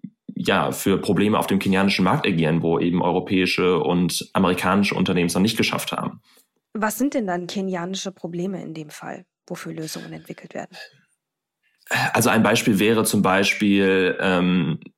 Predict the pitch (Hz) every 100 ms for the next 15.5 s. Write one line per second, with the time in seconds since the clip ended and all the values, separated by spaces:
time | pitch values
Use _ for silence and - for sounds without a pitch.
0 | - 95 - - - - - - 101 107
1 | - 117 123 101 90 98 92 98 107 98
2 | 85 87 90 - 92 - 87 69 90 92
3 | 87 - - 71 64 80 - - - -
4 | - 78 78 - - - - - 82 -
5 | - - - 107 101 95 95 98 110 104
6 | 101 101 90 92 92 98 101 - 98 107
7 | 95 98 - - 104 101 92 95 - -
8 | - 113 135 107 98 95 98 110 107 95
9 | 101 101 101 90 98 104 101 90 90 87
10 | 87 - - 104 104 104 98 95 - 95
11 | 90 90 76 - 87 85 - - - 95
12 | 98 90 95 98 98 90 90 87 92 82
13 | 87 90 92 151 104 92 85 - 95 -
14 | 107 92 95 95 101 95 95 110 104 98
15 | 98 95 117 92